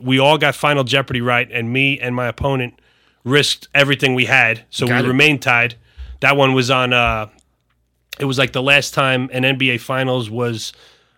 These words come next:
Speaker 1: uh, a rematch. So it had just happened with the Spurs and the Heat when we were doing that, and the previous one was the Bulls and the Jazz
Speaker 2: Okay.
Speaker 1: back in, like, Michael Jordan, Karl Malone days.
Speaker 2: The goat.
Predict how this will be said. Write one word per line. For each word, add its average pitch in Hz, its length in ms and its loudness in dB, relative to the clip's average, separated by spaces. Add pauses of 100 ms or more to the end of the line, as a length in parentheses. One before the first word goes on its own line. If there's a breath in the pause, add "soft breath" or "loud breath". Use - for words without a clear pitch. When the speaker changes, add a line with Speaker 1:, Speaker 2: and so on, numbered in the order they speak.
Speaker 1:
uh, 110 540 -4 (160)
a 131 60 -4
rematch. 117 640 0 (420)
So 131 260 2
it 127 120 2
had 123 80 -2
just 143 220 0
happened 139 360 2
with 120 100 -4
the - 80 -8
Spurs 139 460 -2
and 120 100 -4
the 120 60 -6
Heat 127 320 -6
when 123 140 -6
we 120 100 -4
were 117 40 -4
doing 127 260 -4
that, 110 140 -4
and 120 80 -4
the 117 60 -2
previous 127 460 -6
one 123 180 -2
was 113 180 -4
the 107 80 -8
Bulls 123 380 -4
and 113 100 -8
the 110 60 -8
Jazz 110 480 -8 (240 soft breath)
Speaker 2:
Okay. 113 180 -6
Speaker 1:
back 120 140 -2
in, 120 60 -2
like, 113 140 -4
Michael 120 260 -4
Jordan, 113 400 -8
Karl 120 240 -8
Malone 120 300 -4
days. 113 340 -10
Speaker 2:
The 131 100 -4
goat. 113 300 -8